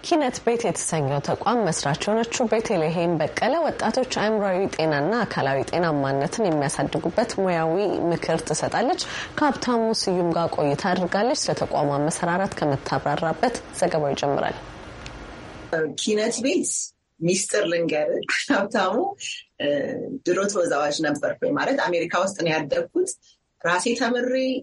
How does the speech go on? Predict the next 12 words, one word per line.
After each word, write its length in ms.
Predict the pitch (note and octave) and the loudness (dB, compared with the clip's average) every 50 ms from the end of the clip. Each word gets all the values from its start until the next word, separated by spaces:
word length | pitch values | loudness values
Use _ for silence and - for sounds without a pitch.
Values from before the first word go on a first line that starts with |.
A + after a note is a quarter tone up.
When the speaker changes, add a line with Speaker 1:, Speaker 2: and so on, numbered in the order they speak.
| - _ _ _ _ - - - - - - D3+ - _ _ - | -8 _ _ _ _ -8 -8 -8 -8 -10 -12 -16 -20 _ _ -8
Speaker 2:
ልጆችንም 460 | E3+ D#3+ E3+ F3 E3+ - G#3 G3+ G#3 | -4 -2 -2 -2 0 0 0 2 2
ማስተምር 420 | G#3 F3+ G#3 - - F#3+ F#3+ F#3+ - - | 2 0 -2 -2 -2 0 0 0 -2 -2
ነበረ፣ 380 | - F3 F3 F3 F3 F3+ F3+ F#3 F3+ F3+ F#3 F#3 - | -2 -4 -2 -2 -2 0 0 0 0 -2 -4 -6 -10
ፐርፎርመንስ 520 | - E3 - - E3 E3 F3 F3 F#3+ G3 | -16 -6 -2 0 0 2 0 0 -2 0
የምሰራ 420 | - E3+ F3 E3+ E3 - D#3 - D#3 D#3 D#3 | 0 0 0 0 -2 -2 -2 0 0 0 0
ነበር 260 | E3+ E3+ E3 F3+ F3+ F#3 | 0 0 0 0 0 2
እና 140 | G3+ A3+ D4+ D4+ - - - - - - _ _ - | 2 0 0 -2 -4 -8 -12 -14 -14 -16 _ _ -2
በዛ 340 | C#3+ F#3+ F#3 F3+ F3 - - F#3 D#3+ - | 2 2 2 2 2 0 0 0 0 0
ባህላችንን 600 | F3+ F#3 G3 F#3 F3+ F3+ F3+ F#3 - G#3+ F#3 F3+ | 0 0 2 2 2 0 0 0 0 0 0 0
እንዴት 240 | F3+ E3+ E3+ E3+ F3 | 0 0 0 0 0
አድርገን 300 | F3 F3 D#3+ E3+ D#3+ E3 | -2 -2 0 0 0 0
እንደምናሳይ 760 | E3 D3+ D#3+ D3+ D#3 D3+ D3+ D#3 D#3 D3+ E3 - - A#3+ | 0 2 2 0 0 0 0 0 0 0 0 0 0 0